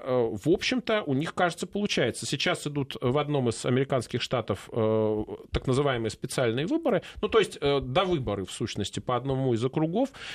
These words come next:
и республиканский кандидат ведет относительно демократа всего на один процент,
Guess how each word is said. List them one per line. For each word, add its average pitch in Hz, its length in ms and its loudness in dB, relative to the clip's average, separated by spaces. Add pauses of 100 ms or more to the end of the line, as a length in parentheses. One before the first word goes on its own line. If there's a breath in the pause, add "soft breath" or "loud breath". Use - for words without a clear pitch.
(140)
и 185 100 2
республиканский 180 720 0
кандидат 175 520 0
ведет 170 420 0
относительно 151 640 -2
демократа 151 520 0
всего 156 260 0
на 147 100 2
один 143 260 2
процент, 220 600 -2